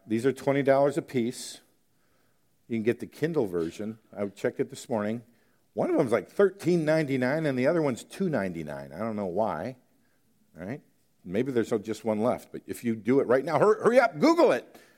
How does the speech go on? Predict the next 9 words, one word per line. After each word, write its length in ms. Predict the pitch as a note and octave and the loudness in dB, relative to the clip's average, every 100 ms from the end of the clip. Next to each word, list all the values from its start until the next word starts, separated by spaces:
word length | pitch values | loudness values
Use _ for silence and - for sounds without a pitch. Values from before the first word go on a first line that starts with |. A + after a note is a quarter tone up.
| _ _ | _ _
Two 140 | - B3 | 2 6
ninety-nine, 760 | B3 G#3+ F#3 G#3+ E3 C#3+ C#3 | 6 6 6 6 4 2 -2
you 120 | B2 | -2
can 160 | C3+ C#3+ | 0 2
get 160 | A#2+ A#2+ | 2 0
the 80 | |
Kindle 280 | A2+ A#2 G2 | -2 -2 -2
version, 340 | E2 D2 - - _ _ D2 | -2 -4 -8 -20 _ _ -16
okay? 280 | - B2+ | 0 0